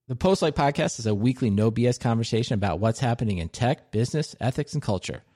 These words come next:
A few of the recent guests include Clay Shirky, product discovery coach Teresa Torres,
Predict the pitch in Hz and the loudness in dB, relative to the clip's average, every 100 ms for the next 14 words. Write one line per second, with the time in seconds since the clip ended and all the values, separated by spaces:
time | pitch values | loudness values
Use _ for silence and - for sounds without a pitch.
0 | _ _ - - 165 170 131 120 135 120 | _ _ -16 0 4 4 4 4 0 0
1 | 113 120 - 107 98 90 - 104 92 - | 0 0 0 -4 -2 -4 -4 -4 -2 0
2 | 156 - 175 180 _ _ _ - 101 98 | 0 2 0 0 _ _ _ -4 -4 -4
3 | - 113 110 113 - 117 110 - _ _ | -4 -2 0 -2 0 0 0 -2 _ _
4 | _ - 117 113 110 101 104 120 156 156 | _ -4 0 2 0 0 2 4 4 2
5 | - | 0